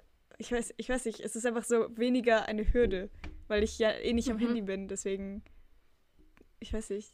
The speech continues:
Speaker 2: Ja, das Ding ist, ich glaube, es wär mir, ich hätte, ich wär wahrscheinlich jetzt auch nicht an diesem Punkt, wo ich jetzt bin, wenn ich meine Bücher hätte, to be honest.
Speaker 1: <laughs>
Speaker 2: Ähm,
Speaker 1: Ja.
Speaker 2: weil ich dann irgendwas hätte, was ich lesen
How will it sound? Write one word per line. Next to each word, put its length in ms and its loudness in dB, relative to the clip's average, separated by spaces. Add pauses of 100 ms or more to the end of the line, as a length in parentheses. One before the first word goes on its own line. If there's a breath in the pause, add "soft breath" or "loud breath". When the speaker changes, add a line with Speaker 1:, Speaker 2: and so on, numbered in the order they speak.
Speaker 2:
Ja, 640 6 (680)
das 160 4
Ding 160 8
ist, 160 6
ich 80 -2
glaube, 240 8
es 120 2
wär 140 10
mir, 240 6
ich 120 0
hätte, 360 8 (140)
ich 120 -6
wär 120 6
wahrscheinlich 300 2
jetzt 140 0
auch 80 6
nicht 140 4
an 100 4
diesem 200 2
Punkt, 180 0
wo 60 4
ich 100 4
jetzt 200 8
bin, 140 4
wenn 120 6
ich 80 2
meine 200 4
Bücher 340 4
hätte, 200 4
to 120 2
be 140 4
honest. 520 4
Speaker 1:
<laughs> 420 10
Speaker 2:
Ähm, 540 8
Speaker 1:
Ja. 140 8
Speaker 2:
weil 120 12
ich 80 2
dann 180 8
irgendwas 300 4
hätte, 140 4
was 100 2
ich 120 -6
lesen 420 0